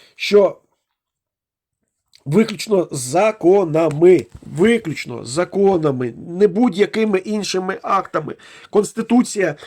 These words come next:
прямо заборонила використання кодексів. Почуйте, прочитайте, зайдіть, поцікавтесь,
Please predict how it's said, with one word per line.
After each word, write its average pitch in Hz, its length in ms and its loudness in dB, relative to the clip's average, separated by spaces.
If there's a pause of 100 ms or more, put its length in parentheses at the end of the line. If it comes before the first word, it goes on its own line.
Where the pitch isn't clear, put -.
(140)
прямо 220 600 2
заборонила 226 1500 2 (240)
використання 214 1040 0 (140)
кодексів. 220 1040 0 (1120)
Почуйте, 240 640 0
прочитайте, 226 920 -2
зайдіть, 214 720 -2
поцікавтесь, 226 1000 0